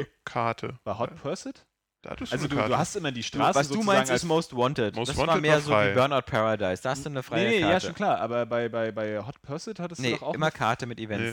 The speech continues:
Speaker 2: hattest
Speaker 3: konntest
Speaker 2: du
Speaker 3: du
Speaker 2: wirklich
Speaker 3: nicht
Speaker 2: so eine Google Maps Weltkarte
Speaker 3: Ja.
Speaker 2: und hattest einzelne Events
Speaker 1: Ich
Speaker 2: mit
Speaker 1: hab's ja auch gespielt,
Speaker 2: Medaillen.
Speaker 1: aber ich hab das nicht mehr so in Erinnerung, ob's auch eine freie Fahrt gab.
Speaker 3: Nee, ich glaube nicht.
Speaker 2: Ich glaub auch nicht.
Speaker 1: Ich bin einmal fast sicher, als ob's auf den Strecken auch eine freie Fahrt gab, weil ein Kumpel von mir hat das auch gespielt und der hat sich dann darüber beschwert, dass es bei der freien Fahrt halt keine Polizisten gibt.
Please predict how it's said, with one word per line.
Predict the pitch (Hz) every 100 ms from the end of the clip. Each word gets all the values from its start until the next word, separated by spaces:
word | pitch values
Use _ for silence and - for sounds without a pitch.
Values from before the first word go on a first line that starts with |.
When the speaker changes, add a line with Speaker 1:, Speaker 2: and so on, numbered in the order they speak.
| 107
Speaker 2:
hattest | 101
Speaker 3:
konntest | 113 -
Speaker 2:
du | 131
Speaker 3:
du |
Speaker 2:
wirklich | 127 123
Speaker 3:
nicht | -
Speaker 2:
so |
eine | 120
Google | 123 131 117
Maps | 117 - -
Weltkarte | 127 104 139 135 -
Speaker 3:
Ja. | 123
Speaker 2:
und |
hattest | 123 117 113
einzelne | 120 131 113
Events | 107 113 117
Speaker 1:
Ich |
Speaker 2:
mit | 120 117
Speaker 1:
hab's | 101
ja |
auch | 101
gespielt, | 110
Speaker 2:
Medaillen. | 113 170
Speaker 1:
aber | 117
ich |
hab | 131
das | 131 143
nicht |
mehr | 143
so | 131
in | 131
Erinnerung, | 127 139 139
ob's | 110 -
auch | 117
eine | 120
freie | 117 110
Fahrt | - 151 -
gab. | 95 - _
Speaker 3:
Nee, | 101 117
ich | 156
glaube | 120 120 113
nicht. | 117
Speaker 2:
Ich | -
glaub | 127 -
auch | 117
nicht. | 117 - _ _ _ _ _ _
Speaker 1:
Ich | - -
bin | 113 170
einmal | 131 143 127
fast | 156 -
sicher, | 170 180
als | 131 -
ob's | 147 131
auf | -
den | 123
Strecken | - 135
auch | 147
eine |
freie | - 131
Fahrt | 139 139
gab, | 147
weil | 123
ein | 120
Kumpel | 143 190
von | 165
mir | 151
hat | 135
das |
auch | - 175
gespielt | - 185 139
und |
der | 127
hat | 165
sich | 165
dann | 165
darüber | 147 143 139
beschwert, | 131 139 151
dass | -
es |
bei | 127
der | 120
freien | 123 127
Fahrt | 139 151
halt | 170
keine | - 139
Polizisten | 139 120 165 - 113
gibt. | 92 _